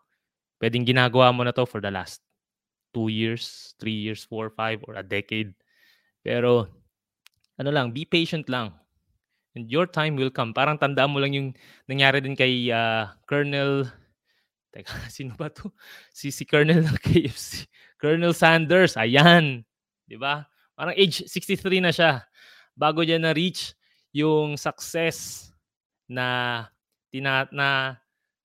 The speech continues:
uh, inaasam-asam niya. He was patient, dami nag-reject sa kanya, sa kanyang, uh, sauce, sa kanyang, uh, recipe ng, uh, ng K F C.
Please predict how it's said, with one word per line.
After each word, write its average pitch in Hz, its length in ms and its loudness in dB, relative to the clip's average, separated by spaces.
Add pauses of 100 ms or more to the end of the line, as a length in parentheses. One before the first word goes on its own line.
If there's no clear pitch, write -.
(160)
uh, 127 400 -6
inaasam-asam 135 880 -4
niya. 120 240 -4 (1200)
He 123 120 -4
was 139 160 -2
patient, 214 520 0 (160)
dami 135 280 0
nag-reject 139 400 -4
sa 139 120 -6
kanya, 160 360 -2
sa - 80 -14
kanyang, 135 440 -6 (440)
uh, 117 400 -2
sauce, 151 480 0
sa - 40 -14
kanyang, 110 720 -8 (560)
uh, 117 480 0
recipe 147 520 -4
ng, 117 600 -6
uh, 110 400 0
ng 110 80 -6
K 131 240 2
F - 80 -8
C. 135 400 -4